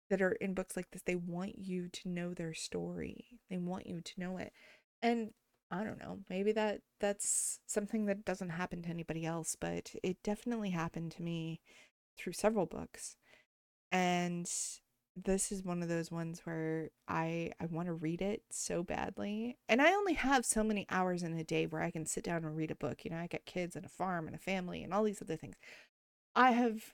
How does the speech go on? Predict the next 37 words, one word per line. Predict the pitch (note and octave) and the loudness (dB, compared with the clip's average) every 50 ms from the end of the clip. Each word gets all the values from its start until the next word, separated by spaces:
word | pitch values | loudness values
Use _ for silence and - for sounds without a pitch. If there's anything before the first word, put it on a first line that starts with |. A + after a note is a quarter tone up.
| _ - | _ -4
you | - G#3+ G3+ | 0 0 2
know, | F3+ F3 F3+ F#3 - - _ | 2 0 -2 -4 -8 -8 _
and | - G3+ | 0 0
I'm | G3+ G3+ | 0 0
chronically | - - A3+ A#3 A3+ - A#3 B3 | 2 2 2 2 2 2 2 2
ill, | B3 A3 - | 2 0 -2
so | - - - G3+ | -2 -2 2 2
I've | G#3+ A3 - | 2 2 2
got | - - - - _ _ _ _ _ _ | -2 -6 -8 -8 _ _ _ _ _ _
other | - B3+ C#4+ C#4+ D4+ C#4 B3 | 4 6 6 6 6 6 4
things | B3 - - C4 C4 B3 A3 A3 | 4 0 -2 0 2 4 4 4
I've | G3 F#3+ F#3+ | 4 2 2
got | - F#3+ - - | 0 -2 -2 -2
to | - - F#3 F3+ - | -2 -2 0 0 0
tend | - - - B3+ C#4+ D4 C#4 | 0 0 2 2 0 0 -2
to | - - F3+ F3 E3+ E3+ E3+ - - - - | -2 -2 0 0 0 0 -2 -4 -4 -2 -2
that | F#3+ G3 - - - | -2 -2 -2 -2 -6
I | A3 | -6
can't | - - - B3+ - | -6 -6 -6 -8 -8
just | - - A3 - - | -6 -8 -8 -6 -2
sit | - A#3+ - - | -2 -2 -2 -2
and | G3+ G3+ | -2 -4
devour | F#3 F#3 F#3 F#3+ G3+ F#3+ F#3 | -4 -2 0 0 2 2 2
books | F#3 G#3+ A3 - - | 0 0 -2 -2 -2
all | - - - | -4 -4 -4
day. | - - - - - | -6 -10 -12 -14 -12
God, | - - - - _ _ - A#3 G#3 - | -8 -8 -8 -8 _ _ -12 -12 -10 -6
God's | - G#3 A3 A3 - - | -4 -4 -4 -4 -2 -2
willing, | F#3+ G3 F#3 E3 E3 E3 | -2 0 0 -2 -2 -2
I | |
wish | E3 F#3 G3+ - - | 0 0 0 0 -2
I | - | -6
could, | - - - B3 A#3+ G3+ F3 E3+ F3 - - - | -8 -2 2 6 6 6 6 6 2 0 -2 -2
but | F3 F3 F3 - - - - - - - _ _ _ _ _ _ _ _ _ _ _ _ _ _ _ _ _ _ _ _ _ - | 0 0 0 -2 -6 -12 -20 -20 -20 -20 _ _ _ _ _ _ _ _ _ _ _ _ _ _ _ _ _ _ _ _ _ -10
I | - | -8
can't. | F3+ - A3+ A#3 A3 F#3+ E3 - - _ - | -4 0 2 4 4 2 0 -4 -8 _ -6
So, | - - - G3+ F#3+ F#3 F3+ F3+ F3+ F3+ F3+ F#3+ | 0 4 6 8 8 8 8 6 6 4 2 0